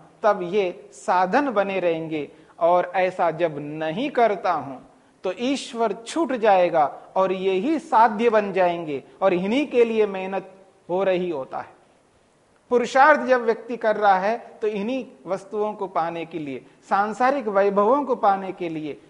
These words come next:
व्यक्ति कर रहा होता है, उसका जो लक्ष्य है, वो धरा रहता है। इसलिए यहां पर ये बात समझनी है कि ये जो विद्या है, इस विद्या को जब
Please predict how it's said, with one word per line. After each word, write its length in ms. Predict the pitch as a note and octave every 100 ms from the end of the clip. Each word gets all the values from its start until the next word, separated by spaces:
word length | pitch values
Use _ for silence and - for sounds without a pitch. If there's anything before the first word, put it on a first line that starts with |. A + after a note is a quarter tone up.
| _
व्यक्ति 300 | F3 E3+ -
कर 280 | D#3 G3+ A3
रहा 340 | G3+ F3 E3 D#3+
होता 400 | D#3 D3 F3 D3
है, 300 | D3+ D#3+ - -
उसका 280 | E3+ - D#3
जो 140 | D3+
लक्ष्य 440 | D3 C4+ C#4 -
है, 320 | F3 D3+ - -
वो 100 | E3+
धरा 420 | D#3 C#3+ G#3 C#4+
रहता 360 | B3 E3 C#3 C#3
है। 160 | - - _ _ _ _ _ _ _ _ _ _ _ _ _ _ _ _ _ _ _ _ _ _ _ _ _ _ _ _ _ _ _ _ _ _ A3+
इसलिए 720 | G#3 B3+ G#3 F#3 G3 - - -
यहां 260 | E3+ E3+
पर 220 | F#3+ F#3 D#3+
ये 200 | E3+ D#3
बात 360 | D#3+ - -
समझनी 640 | - G3+ G3+ G3 A#3+ A3+ E3
है 380 | F3 A3 - - _
कि 60 | B3+
ये 320 | F#3+ G3+ D#4
जो 220 | A#3+ D#4
विद्या 480 | C4 A3+ F3 G3+ E3+
है, 300 | C3+ - - _ _ _ _ _ _ _ _ _ _ _ _ B3+
इस 160 | A#3
विद्या 480 | A3+ A#3+ G3+ C#4+ D#4
को 120 | D4+
जब 400 | A3+ A#3 G3 -